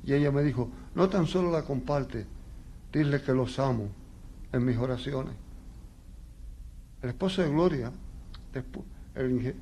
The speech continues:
el licenciado Figueroa, después de sesenta y cinco años de casado, cayó tristemente enfermo. Figueroa era un hombre excepcional, pasivo, cristiano decidido,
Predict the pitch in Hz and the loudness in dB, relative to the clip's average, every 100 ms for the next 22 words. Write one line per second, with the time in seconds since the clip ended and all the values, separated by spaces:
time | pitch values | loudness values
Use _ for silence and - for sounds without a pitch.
0 | - - - - - 127 123 127 117 151 | -10 -14 -14 -14 0 4 6 6 6 6
1 | 156 160 139 135 131 147 104 - - - | 6 6 2 4 4 4 2 -6 -12 -12
2 | - - - 123 170 185 190 185 139 - | -14 -10 -4 0 4 6 6 2 0 0
3 | 127 120 117 - 196 202 175 147 165 147 | 0 0 -2 2 2 2 2 2 2 0
4 | 117 - 107 - 113 - - - - - | -2 -4 -6 -4 -6 -6 -12 -14 -14 -14
5 | - - - - - - - - - 131 | -14 -14 -14 -14 -14 -14 -14 -6 2 4
6 | 147 - - - - - - - - - | 4 2 -8 -12 -14 -14 -14 -14 -2 4
7 | 190 185 156 143 165 165 156 - 127 104 | 4 4 2 4 4 2 0 0 -4 -4
8 | 95 - - - - - - 135 143 196 | -8 -12 -14 -16 -16 -6 0 4 6 6
9 | 214 175 175 156 185 185 175 - - - | 6 4 4 4 4 4 0 -4 -6 -2
10 | 123 - 117 113 113 104 - - - - | -4 -2 -2 0 0 -4 -10 -14 -14 -14
11 | - - - - - - - - - 110 | -14 -14 -14 -14 -14 -14 -14 -14 -6 -4
12 | 104 - 131 143 151 156 - - - - | -2 2 4 4 0 -4 -10 -14 -14 -14
13 | - - 110 - 135 135 139 123 117 113 | -8 -4 -4 0 4 6 6 4 2 -2
14 | 107 127 123 | 2 2 2